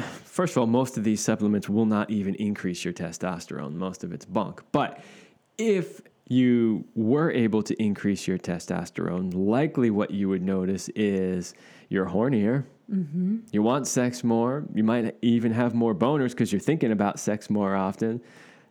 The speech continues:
Speaker 1: but you're gonna have the same size boner.
Speaker 2: Absolutely.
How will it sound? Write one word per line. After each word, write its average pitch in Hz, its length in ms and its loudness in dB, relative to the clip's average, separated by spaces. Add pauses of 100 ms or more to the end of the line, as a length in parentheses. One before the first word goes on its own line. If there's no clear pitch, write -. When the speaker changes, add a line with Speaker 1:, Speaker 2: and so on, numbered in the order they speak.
Speaker 1:
but 101 340 -2
you're 113 100 0
gonna 117 160 0
have 123 160 0
the 104 60 -6
same 123 280 -2
size 120 320 -2
boner. 107 400 -2 (760)
Speaker 2:
Absolutely. 185 600 -4